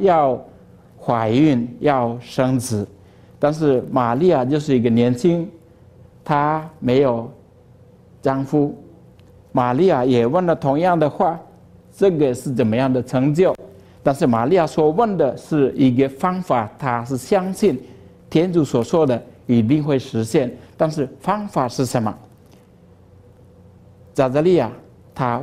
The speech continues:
问的，他不是问方法，他是怀疑这个是不能拯救的，绝对不可能的，因为我老了，我的妻子年纪大了。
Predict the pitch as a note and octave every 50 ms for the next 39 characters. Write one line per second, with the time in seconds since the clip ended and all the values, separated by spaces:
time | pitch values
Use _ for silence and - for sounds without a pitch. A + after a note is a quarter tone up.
0 | D3 E3 F#3 F#3+ E3 C3 C3+ B2 B2+ F3 - - - - _ - - C3 A#2 -
1 | A#2+ B2 C#3+ - F3 D3+ C#3+ C3+ B2+ B2+ - D3 C#3+ C#3+ - A2+ G#2+ - - -
2 | - _ - - B2 A#2 A#2+ B2 - - C3+ C3 C#3 - - - - - - -
3 | B2+ A#2+ B2+ C3+ C3 B2 A2+ G#2 G2+ - - - - - - - - F3 D#3+ C#3+
4 | C3 C3 A#2+ A#2 - D3 A2+ A2+ - - G#3 G#3+ G3 E3+ D3 C3+ C3+ C#3 C#3 B2+
5 | A#2+ A#2 B2 B2+ B2 - - - - - - D#3 C3 A#2+ A2+ A2+ A#2 - G3+ E3+
6 | C#3+ A#2+ A#2 A2+ A2+ - - - - - - - - - - D#3 D#3 E3 E3 A3
7 | G3+ E3 - - - C4 G#3+ C3 - - - C3+ A#2+ A#2 A#2 A#2+ A#2+ B2 C3 B2+
8 | C3 C#3 C#3+ D3 C3 A#2+ A#2 A2+ A#2 B2 B2 A#2+ A#2 C#3 D#3+ D#3+ C#3 - - C3
9 | B2 A2+ A2 A2 - C#3 C3+ B2 B2 A#2+ A#2 - - - - - _ _ - -
10 | B2 A2+ G#2+ G2+ - A2+ G2 F2+ - B2 A2 F#2 E2+ - D2+